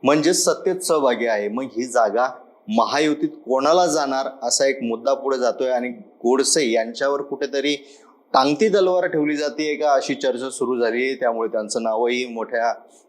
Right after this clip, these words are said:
प्रमाणात यामध्ये विचारात घेतलं जाऊ शकतं. यानंतरचं नाव म्हणजे धैर्यशील माने. आता हातकणंगले मतदारसंघातील विद्यमान खासदार धैर्यशील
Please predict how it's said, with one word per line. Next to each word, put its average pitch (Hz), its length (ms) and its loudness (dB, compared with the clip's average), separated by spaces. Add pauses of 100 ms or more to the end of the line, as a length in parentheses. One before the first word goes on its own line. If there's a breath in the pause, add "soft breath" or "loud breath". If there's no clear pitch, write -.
प्रमाणात 147 400 2
यामध्ये 131 480 -2 (300)
विचारात 117 340 4
घेतलं 110 340 -2
जाऊ 113 200 -2
शकतं. 160 460 -2
यानंतरचं 156 720 -2
नाव 165 140 -2
म्हणजे 156 320 -2
धैर्यशील 123 580 -2
माने. 101 380 -4 (340 soft breath)
आता 165 560 -2 (580)
हातकणंगले 170 720 2
मतदारसंघातील 147 1200 -2
विद्यमान 131 500 0
खासदार 120 380 -2
धैर्यशील 120 580 0